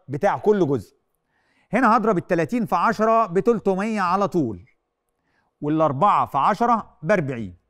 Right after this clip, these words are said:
وبعد كده نضرب التلاتين في تسعة، هنزل الصفر، والتلاتة في تسعة بسبعة وعشرين، يبقى ميتين وسبعين،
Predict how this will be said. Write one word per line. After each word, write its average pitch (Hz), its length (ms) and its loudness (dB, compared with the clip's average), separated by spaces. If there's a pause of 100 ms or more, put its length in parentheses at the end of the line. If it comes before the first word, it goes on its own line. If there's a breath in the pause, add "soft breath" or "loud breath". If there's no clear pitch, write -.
(520)
وبعد 156 260 0
كده 151 320 -2 (400)
نضرب 170 300 0
التلاتين 151 800 -2
في 139 100 -8
تسعة، 214 440 0 (300)
هنزل 139 360 -4
الصفر، - 440 -2 (220)
والتلاتة 185 460 0
في - 80 -8
تسعة 165 280 -4
بسبعة 147 640 -2
وعشرين، 135 520 -4 (160)
يبقى 127 200 -6
ميتين 120 240 -8
وسبعين، 156 520 -4